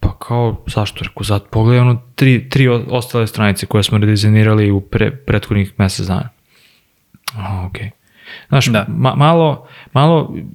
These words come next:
Speaker 1: ima do toga da ljudi, ono, svi misle da su vizuelno, znaš, osvešćeni i, i,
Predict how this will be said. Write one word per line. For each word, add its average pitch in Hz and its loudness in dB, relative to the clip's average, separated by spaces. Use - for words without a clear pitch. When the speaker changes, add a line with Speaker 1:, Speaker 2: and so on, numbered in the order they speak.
Speaker 1:
ima 175 4
do 117 -4
toga 127 0
da 113 0
ljudi, 110 2
ono, 101 2
svi - 2
misle 123 4
da 110 0
su 113 0
vizuelno, 101 2
znaš, 98 -2
osvešćeni 127 2
i, 120 2
i, - -2